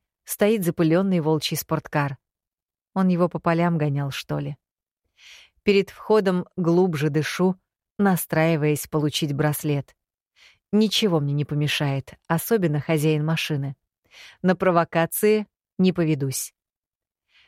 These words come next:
Захожу в небольшой зал кофейни. Уютненько тут. Сразу вижу Илью. Он болтает с барменом. Расселся возле стойки,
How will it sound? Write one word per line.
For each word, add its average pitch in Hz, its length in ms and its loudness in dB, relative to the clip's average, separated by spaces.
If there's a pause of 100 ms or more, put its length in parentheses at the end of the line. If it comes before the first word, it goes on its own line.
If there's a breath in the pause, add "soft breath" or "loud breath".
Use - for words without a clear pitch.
(220 soft breath)
Захожу 185 420 0
в 190 60 2
небольшой 175 440 2
зал 160 200 0
кофейни. 135 680 -6 (760)
Уютненько 190 640 0
тут. 196 300 -10 (640 loud breath)
Сразу 226 380 2
вижу 202 360 2
Илью. 160 480 -2 (640)
Он 202 160 2
болтает 202 360 2
с 170 60 -2
барменом. 147 540 -4 (540 soft breath)
Расселся 180 580 0
возле 156 260 0
стойки, 170 560 -2